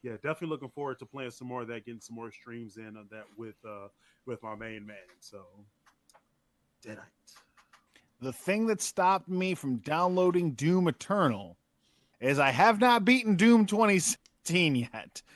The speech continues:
Speaker 1: You
Speaker 2: And I
Speaker 1: too?
Speaker 2: told myself, I told myself, I still, I, I can't buy the sequel if I haven't finished the game. So, uh, you know, I'm playing, I've been playing through twenty sixteen Doom on Switch, uh, which, again, very impressive for the Switch, but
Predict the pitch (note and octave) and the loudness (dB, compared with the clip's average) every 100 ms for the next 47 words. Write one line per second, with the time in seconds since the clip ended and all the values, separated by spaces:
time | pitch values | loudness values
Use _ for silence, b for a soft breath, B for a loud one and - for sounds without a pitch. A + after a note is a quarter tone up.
0 | b b _ C3 C#3+ C3 E3 E3+ E3 D#3 | b b _ -4 0 2 4 4 2 -2
1 | E3+ D3 _ _ - C#3 C#3 D3+ D3+ G3+ | -6 -10 _ _ -6 0 4 4 4 4
2 | G3 F#3 F3+ D3 C#3+ - A#3+ F3+ E3+ F3+ | 4 4 4 4 2 -2 -2 0 2 2
3 | - C4+ - D4+ D4+ G3 A3 A#3+ E3+ - | 2 0 2 2 2 4 6 6 4 0
4 | D4+ D#4+ A3+ F#3 D#3 D#3+ E3 E3 C3+ F#3+ | 2 2 4 6 8 6 6 0 -4 -2
5 | E3+ - C#3+ C3 F#3 D3 - b b - | -2 -4 -6 0 2 2 -4 b b -2
6 | C#3+ - - C#3 B2+ B2 B2 C3+ A#2+ C#3+ | -2 -2 2 6 6 4 2 -2 2 2
7 | - F3+ F3 E3 D3 D3+ D3 D#3+ D#3 D3 | 2 0 2 2 0 -2 -4 -4 -6 -6
8 | D3+ D#3 D3 D3+ C3 - D3+ C#3 C3 D3 | -8 -4 -4 -4 -8 -6 -4 -2 -2 0
9 | C#3 B2+ - E3+ G3 G3+ - - b b | 0 0 -2 0 0 0 -6 -10 b b
10 | b A#2+ B2+ D#3 F#3 G#3+ E3+ A2+ D#3 G3 | b -2 2 0 0 -2 -2 0 0 2
11 | A#3+ A3+ - A3+ - A3 G#3+ F#3+ E3 - | 2 0 2 0 0 -6 -4 -2 -4 -2
12 | A3+ G#3 - D3 D3+ D3 C3 | 0 0 -4 0 2 2 -2